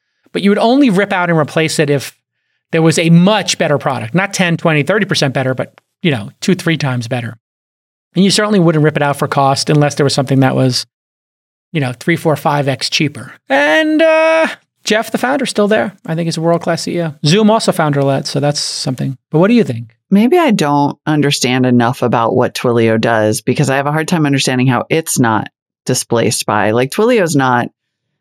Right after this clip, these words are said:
Speaker 2: cloud services, right? It's, like, communications and
Speaker 1: Yeah, it's more like Amazon Web Services for email, S M S,
Speaker 2: Mm-hmm.
Speaker 1: and then Segment, right? They bought Segment. So they got this, like,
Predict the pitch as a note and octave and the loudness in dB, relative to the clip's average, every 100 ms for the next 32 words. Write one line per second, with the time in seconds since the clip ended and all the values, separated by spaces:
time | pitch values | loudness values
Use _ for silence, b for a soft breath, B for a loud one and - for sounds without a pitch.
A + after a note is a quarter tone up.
0 | _ - G3+ A3 - B2 A2+ A2+ C3 C#3+ | _ -4 -4 -2 -4 -2 -2 0 0 0
1 | D#3+ D#3 D3+ C#3 - - D#3 C#3+ C3+ D3 | 0 -2 -2 -2 -4 -2 0 0 0 0
2 | C3+ C#3 C3+ C3+ C3 B2+ B2 B2 C3 _ | 0 0 2 2 2 2 2 2 0 _
3 | - A#3 C3 D3+ G#3+ D4 D4 C4+ F3 F3+ | -2 -2 -2 -4 0 2 2 0 0 0
4 | F#3 F#3 E3+ D#3+ - D3 D3 D3 D#3+ - | 2 2 2 0 0 2 2 0 0 2
5 | C#3+ C#3 F3+ E3+ F3+ F#3 G3 D#3 D3 F3+ | 2 2 2 2 2 0 -2 -2 -2 0
6 | D#3 D3 D3 C#3+ D3 _ _ E3 D#3 D3+ | 2 2 4 2 0 _ _ -4 -2 -2
7 | - F3 D3 A#2+ A2+ - C3+ C3 C3+ C3 | 0 -2 -2 -2 -4 0 0 2 0 0
8 | D3+ C3 B2 A#2 - C#3 D3+ D3+ C#3 D3 | 0 0 -2 -6 -4 0 0 -2 -2 -2
9 | C3 | -4